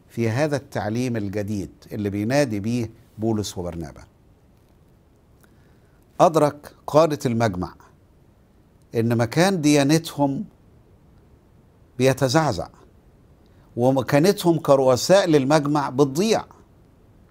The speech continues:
فما كان منهم إلا المقاومة والرفض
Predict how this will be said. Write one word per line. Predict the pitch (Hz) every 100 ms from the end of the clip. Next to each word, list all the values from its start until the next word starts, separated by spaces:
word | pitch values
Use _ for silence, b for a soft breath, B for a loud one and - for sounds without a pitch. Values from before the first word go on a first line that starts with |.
| _ _ -
فما | 151 165 131
كان | 117 131 127
منهم | 113 120 107 104
إلا | 117 151 139
المقاومة | 113 104 98 - 104 110 110 98
والرفض | 92 90 90 82